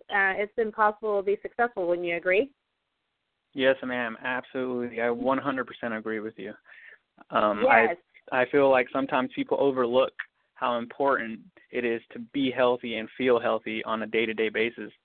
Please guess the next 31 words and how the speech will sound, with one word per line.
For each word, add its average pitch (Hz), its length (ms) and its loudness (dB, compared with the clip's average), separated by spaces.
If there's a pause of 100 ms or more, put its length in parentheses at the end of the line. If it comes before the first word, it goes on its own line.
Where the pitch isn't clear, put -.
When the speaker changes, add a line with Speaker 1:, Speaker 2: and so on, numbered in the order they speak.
(1200)
Speaker 1:
Oh, 262 120 -2
yes. 190 420 2 (520)
And, 226 260 2
you 233 80 2
know, 214 360 2 (100)
it's, 214 240 -2
it, 208 220 0 (100)
we, 208 360 2 (120)
you 196 240 -4
know, 185 160 -2
that 190 320 4
you, 190 260 -10 (120)
you 180 100 -6 (100)
kind 214 220 -2
of, 180 140 2 (340)
I 170 120 -2
guess, 180 200 4 (560)
pay 247 160 4
attention 254 560 -2
to 185 160 0
it, 170 320 0 (420)
uh, 170 280 -2
more 196 640 2
when 196 280 -4
things 208 240 -4 (100)
start 190 400 4 (400)
not 185 360 0
working 185 640 -2
as 160 320 0
well 165 360 2
as 165 180 2